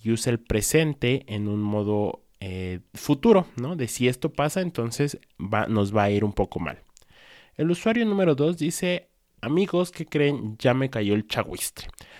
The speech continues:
Los del Instituto Nacional Electoral vinieron a mi casa porque me va a tocar ser funcionaria de casilla para las próximas elecciones".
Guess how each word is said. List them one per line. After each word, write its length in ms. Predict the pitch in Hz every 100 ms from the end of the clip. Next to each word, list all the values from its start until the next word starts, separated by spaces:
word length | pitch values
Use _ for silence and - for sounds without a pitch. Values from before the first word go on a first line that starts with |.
| - _
Los 180 | 120 113
del 160 | 113
Instituto 500 | 117 113 139 156 180
Nacional 480 | 185 143 131 127 143
Electoral 560 | 135 107 - 127 196 233
vinieron 480 | 131 113 113 107 101
a 60 |
mi 100 | 117
casa 480 | 135 196 185 180 -
porque 380 | 147 147 156 -
me 240 | 117 104
va 100 | 104
a 120 | 123 -
tocar 340 | 110 123 123
ser 180 | - 123
funcionaria 720 | - 98 - 90 101 123 123
de 120 | 101
casilla 480 | - 92 165 170 180
para 280 | - 95 92
las 220 | 92 -
próximas 540 | - 127 - 123 110
elecciones". 680 | 107 - - - - - -